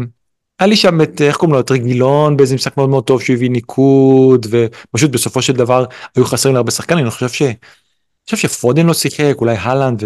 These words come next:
ו-, ופשוט לא היה לי ספסל. אבל, וזה היה נראה לך, אמרת, "מה,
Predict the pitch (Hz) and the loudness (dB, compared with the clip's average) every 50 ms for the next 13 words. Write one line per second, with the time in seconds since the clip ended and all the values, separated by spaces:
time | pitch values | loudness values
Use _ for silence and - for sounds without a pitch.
0 | 101 101 110 107 107 107 107 104 104 104 98 101 - - 135 - 113 120 120 123 | -6 -4 -4 -4 -4 -4 -6 -6 -6 -6 -8 -6 -2 -2 -2 0 2 2 2 2
1 | 117 - - - 139 123 107 104 - _ - - - _ _ _ _ _ _ _ | 0 -2 -2 0 0 0 0 -2 -8 _ -20 -20 -20 _ _ _ _ _ _ _
2 | _ _ _ _ _ - 123 110 117 127 123 117 117 131 - - _ _ _ _ | _ _ _ _ _ -4 -2 0 2 2 4 2 2 0 -4 -10 _ _ _ _
3 | _ _ _ _ _ - 113 120 120 151 160 175 170 170 151 147 147 165 180 180 | _ _ _ _ _ -6 -2 2 4 4 4 4 2 2 0 0 -2 -2 0 0
4 | 190 202 247 302 330 339 330 | 0 0 2 2 4 4 4